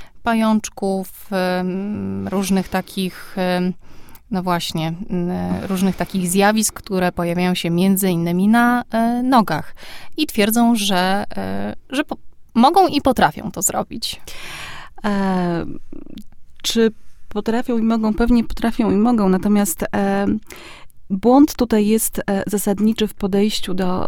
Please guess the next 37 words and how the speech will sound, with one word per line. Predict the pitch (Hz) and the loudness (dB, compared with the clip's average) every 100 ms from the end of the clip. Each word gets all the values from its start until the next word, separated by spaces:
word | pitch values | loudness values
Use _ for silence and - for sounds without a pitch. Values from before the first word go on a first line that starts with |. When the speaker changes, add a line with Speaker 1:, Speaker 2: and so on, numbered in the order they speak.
| 185 | 4
Speaker 2:
do, | 196 196 - | 4 4 2
do | 196 | -2
całego | 190 196 196 202 | 0 0 2 4
procesu, | - 180 - 202 127 | 4 4 2 2 0
dlatego | - 185 208 208 208 | -2 0 0 2 4
że | 196 | 4
nie | 196 208 | 6 4
powin-, | 202 196 190 208 208 185 | 4 2 4 4 6 8
nie | 202 202 | 8 10
można | 202 190 180 165 | 10 8 6 2
właściwie, | - - - 196 | 0 -6 -2 0
tak, | 190 - | 0 2
nie | 202 | 6
można | 208 220 208 185 - | 6 6 6 6 4
leczyć | 202 214 214 214 175 - - - - - | 4 6 4 2 -4 -6 -12 -14 -14 -4
żylaków, | 180 208 214 214 - - | 2 6 6 4 0 2
pająków | 202 202 202 202 | 4 4 4 4
naczyniowych | 180 185 185 180 180 | 4 4 4 2 2
bez | 190 196 | 2 4
wykonanego | 190 - 170 170 165 | 2 2 2 2 0
badania | 170 170 165 175 - | -2 0 2 2 2
U | 170 | -4
S | 170 175 | -6 -4
G | 160 170 - - | -2 -2 -4 -8
Doppler. | 190 185 180 175 131 - - - - - - | 0 2 2 0 -2 -6 -6 -6 -8 -10 -2
Em, | 202 202 202 196 196 196 196 196 - - | 2 4 4 2 2 0 0 0 -2 -4
mm, | - 220 214 214 208 208 165 - - - - - - - - | 0 4 6 6 4 4 0 -2 -4 -4 -6 -8 -14 -14 2
pacjent, | 254 262 233 302 | 2 4 2 2
który | 233 220 | 2 6
nie | 233 269 | 8 10
ma | 208 | 8
wykonanego | 175 - 170 170 165 165 | 4 0 2 0 -2 -6
Dopplera, | 170 180 180 196 | -6 -4 -2 4
nie | 240 269 | 8 8
wie | 240 | 6
tak | 254 | 2
naprawdę, | 190 170 190 190 196 | 2 4 2 2 2